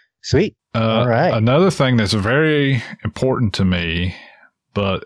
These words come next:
Speaker 2: actually really doesn't mean anything to the <laughs> w-, the way a model
Speaker 1: It means
Speaker 2: flies
Speaker 1: a
Speaker 2: or
Speaker 1: lot.
Speaker 2: handles.
Speaker 1: Come on. No, no, no. It, it has nothing to do with the model <laughs> flying or anything, but on the table, on the bench, this matters.
Speaker 2: It stands on the skids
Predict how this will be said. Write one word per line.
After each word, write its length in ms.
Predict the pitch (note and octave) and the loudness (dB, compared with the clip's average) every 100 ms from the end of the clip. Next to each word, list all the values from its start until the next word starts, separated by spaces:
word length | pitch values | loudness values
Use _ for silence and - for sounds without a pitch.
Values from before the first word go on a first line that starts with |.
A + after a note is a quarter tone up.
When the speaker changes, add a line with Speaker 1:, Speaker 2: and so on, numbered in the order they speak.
| - | -6
Speaker 2:
actually 440 | A2 B2+ - G#2+ | -4 -2 -2 0
really 220 | G2+ G2 F#2+ | 0 0 0
doesn't 360 | F#2+ F2 F2 - _ _ _ _ _ _ | 0 -2 -4 -8 _ _ _ _ _ _
mean 280 | A2 G2+ F#2+ | -2 0 2
anything 600 | F2 A#2 A2 G2 E2+ E2 | 2 0 0 -2 -2 -4
to 140 | - F#2 | -6 -4
the 100 | F2 | -2
<laughs> 40 | |
w-, 260 | E2 - - _ - | -2 -4 -10 _ -4
the 80 | |
way 160 | G#2+ G#2 - | -2 -2 0
a 100 | A2 | 0
model 280 | F#3+ F#3 | 2 0
Speaker 1:
It 60 | E3 | 0
means 240 | D3+ C#3 | 0 2
Speaker 2:
flies 180 | C3+ A#2+ | 2 2
Speaker 1:
a 40 | A2+ | 4
Speaker 2:
or 20 | |
Speaker 1:
lot. 80 | A2 | 4
Speaker 2:
handles. 480 | A2+ A2+ A2+ F2 | 6 4 2 0
Speaker 1:
Come 200 | F3 D3+ | -2 -2
on. 320 | A2 G#2+ A#2 D#3+ | -2 0 -2 -2
No, 140 | E3+ | 0
no, 300 | D3 A#2 A2+ | 0 -2 -4
no. 40 | C3 | -6
It, 160 | B2+ | -4
it 100 | F3+ | 0
has 360 | D3+ B2 B2+ C3 | 2 2 0 0
nothing 340 | D#3+ F#3+ F#3 | -2 -2 -2
to 80 | D#3 | -2
do 60 | D3+ | -2
with 80 | C3+ | -2
the 40 | |
model 300 | B2 A#2+ A#2 | 0 2 2
<laughs> 120 | - | 0
flying 380 | B2 A2+ A2+ A2 | 0 0 0 -2
or 60 | G#2+ | -2
anything, 320 | A#2 A2 G#2+ | -2 -4 -4
but 120 | A#2 | -2
on 220 | A#2+ D3+ D3 | 0 0 0
the 180 | C#3 B2+ - | -6 -8 -8
table, 520 | E3+ F#3 G#3+ A#3+ B3+ | -4 -2 0 0 0
on 160 | D3 | -4
the 80 | D#3 | -4
bench, 360 | D#3 G3+ A#3 - | -2 -2 -4 -8
this 200 | F3+ - | -10 -8
matters. 440 | D2+ D#2 - - - | -12 -12 -16 -18 -6
Speaker 2:
It 160 | B2 | -4
stands 580 | - - B2+ C#3+ D3+ D3 | -4 -4 -2 0 0 -2
on 280 | - B2+ C3 | -2 -2 0
the 100 | C3 | 0
skids 720 | - - A#2 G#2 F#2+ F#2+ - | 0 -2 -2 0 0 -2 -4